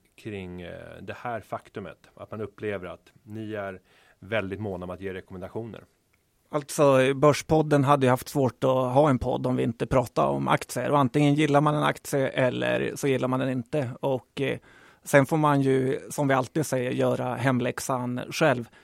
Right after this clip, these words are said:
Speaker 2: Men, eh, jag tror ju att vi har ganska bra koll på bolagen och, eh, tipsen vi ger är ju liksom utifrån vår aspekt. Eh, och det, ja.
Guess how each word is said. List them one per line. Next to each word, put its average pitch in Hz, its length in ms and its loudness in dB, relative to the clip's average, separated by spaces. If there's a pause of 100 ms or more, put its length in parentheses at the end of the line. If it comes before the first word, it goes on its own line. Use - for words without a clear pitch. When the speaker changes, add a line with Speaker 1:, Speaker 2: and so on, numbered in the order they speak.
(140)
Speaker 2:
Men, 123 500 4
eh, 127 400 -4
jag 139 140 2
tror 151 260 2
ju 135 60 6
att 127 300 0
vi 139 140 0
har 127 80 2
ganska 139 600 0
bra 131 380 -2
koll 147 320 -2
på 127 320 -4 (680)
bolagen 127 840 6
och, 123 460 -2
eh, 123 400 -2 (160)
tipsen 151 500 2
vi 123 60 4
ger 123 240 2
är 127 180 2
ju 123 200 2
liksom 131 340 -4
utifrån 131 580 -2
vår 127 500 -2
aspekt. - 720 -8 (540)
Eh, 123 420 -2 (640)
och 160 120 4
det, 156 260 4 (160)
ja. 143 180 -2